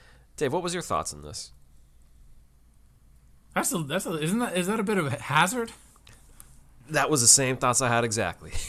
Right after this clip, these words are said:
Speaker 1: <laughs> A, it, it's by
Speaker 2: They
Speaker 1: a
Speaker 2: got, like,
Speaker 1: cliff.
Speaker 2: two feet between school and, and fifty feet into the, of rock.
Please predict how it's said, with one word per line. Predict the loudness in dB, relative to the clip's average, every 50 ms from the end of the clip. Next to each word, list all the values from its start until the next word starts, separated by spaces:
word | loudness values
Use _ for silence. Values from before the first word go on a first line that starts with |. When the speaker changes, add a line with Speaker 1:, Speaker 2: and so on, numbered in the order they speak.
| -8 -10 -8 -6
Speaker 1:
<laughs> | -6 -6 -6 -10 -14 -16 -14 -14 -14 -16 -16 -14 -16 -16 -16 -18 -20 -20 -20 -20 -20 -20 -20 -6 0 2
A, | 4 4 4 4 2 2
it, | -2 -2 -2
it's | -4 -4 0
by | 4 4 4
Speaker 2:
They | 4
Speaker 1:
a | 4
Speaker 2:
got, | 2
like, | 2 2
Speaker 1:
cliff. | 4 4
Speaker 2:
two | 4 4 2
feet | 2 0 0 -2 -2
between | -4 -6 -2 -2 0 0 0 -2
school | -4 -4 -4 -2 -2 0 0 2 2 2
and, | 2 0 0 -2 -2 -4 -6 -6 -4
and | -2 -2 -2 -2 -4 -8 -10 -16 -20 -18
fifty | -12 -6 -4 -4 -2 -2 -4 -4
feet | -4 -2 -2 -2 -2 -2
into | -4 -4 -4 -2 -2
the, | 0 0 0 0 -2 -4 -8 -12 -20 -14 -8 -4
of | -4 -2 0
rock. | 0 2 4 4 4 2 -2 -8 -16